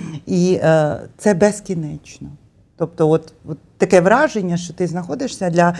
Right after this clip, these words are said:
бійця, для воїна. Дуже важко, е, працювати м'ясорубкою. А це приблизно те, що зараз виконують, е,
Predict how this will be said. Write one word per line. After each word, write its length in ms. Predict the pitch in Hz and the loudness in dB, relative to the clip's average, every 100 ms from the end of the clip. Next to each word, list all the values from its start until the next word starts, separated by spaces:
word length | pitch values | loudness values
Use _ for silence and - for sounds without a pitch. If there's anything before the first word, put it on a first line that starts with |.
| - - | -10 -10
бійця, 460 | 156 175 175 247 269 | -6 -6 -4 -4 -4
для 180 | 160 160 | -2 -4
воїна. 580 | 143 156 131 123 76 - _ _ _ - | -2 -4 -4 -6 -12 -14 _ _ _ -10
Дуже 160 | 226 247 | -8 -2
важко, 600 | 240 151 127 - 147 135 | 0 2 0 -8 -12 -10
е, 720 | - 170 156 151 147 143 131 | -6 -2 0 0 -2 -4 -8
працювати 500 | - 175 185 160 147 | -4 -4 -2 -2 -2
м'ясорубкою. 800 | 151 143 - 139 110 - - - - _ _ - | -4 -6 -8 -8 -10 -12 -18 -18 -20 _ _ 0
А 280 | 151 147 147 | 2 2 0
це 180 | - | -4
приблизно 500 | 180 170 170 165 175 | -4 -2 -2 -2 -4
те, 200 | 175 254 | -4 -6
що 440 | 262 - - 170 160 - - - - | -6 -10 -6 -4 -6 -12 -20 -12 0
зараз 340 | 180 180 175 | 2 2 0
виконують, 760 | 156 - 165 151 143 139 135 - | -6 -4 -2 0 0 -2 -6 -6
е, 220 | 139 | -6